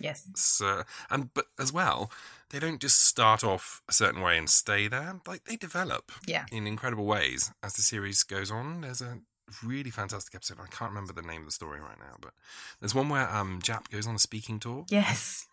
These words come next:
Speaker 1: yes.
Speaker 2: And
Speaker 1: <laughs> Oh my
Speaker 2: he's
Speaker 1: God.
Speaker 2: talking about his past cases.
Speaker 1: Yes.
Speaker 2: And Poirot is really upset by it because, you know, why is he going out telling people he's claimed all my gigs? And then I won't, I won't spoil it because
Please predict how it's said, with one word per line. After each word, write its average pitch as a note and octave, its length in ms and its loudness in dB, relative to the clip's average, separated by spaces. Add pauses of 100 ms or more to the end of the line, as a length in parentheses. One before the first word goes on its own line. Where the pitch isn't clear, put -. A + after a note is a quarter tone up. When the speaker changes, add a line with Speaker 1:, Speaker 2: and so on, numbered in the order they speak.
Speaker 1:
yes. A#3 560 8
Speaker 2:
And A3+ 80 8
Speaker 1:
<laughs> C4 40 10
Oh - 0 -
my A#3+ 100 8
Speaker 2:
he's C#4+ 120 10
Speaker 1:
God. - 100 4
Speaker 2:
talking G#2 120 4
about G2 160 4
his - 100 0
past A2 340 6
cases. A#2+ 300 8
Speaker 1:
Yes. D4+ 520 8
Speaker 2:
And B2+ 200 8 (260)
Poirot C3+ 520 8 (340)
is G#2+ 200 6
really A2+ 580 8 (340)
upset G2 520 2
by C#2+ 160 2
it C2+ 200 -4
because, F2+ 360 -4 (180)
you G2+ 80 -4
know, D2+ 60 -6
why G#2+ 240 2
is B2+ 100 -4
he A#2+ 100 -4
going F2+ 300 0
out F2 200 -4 (300)
telling F#2 260 -6
people F2 400 -12 (200)
he's F#2+ 160 -10
claimed F2+ 460 -12
all F2 140 -10
my F#2 260 -8 (140)
gigs? F2 340 -12 (300)
And F#2+ 180 -4
then F#2 240 0 (300)
I G#2 40 -2
won't, G#2+ 220 0
I F#2+ 100 2
won't G#2+ 160 2
spoil D#2+ 240 0
it - 80 -4
because - 280 -6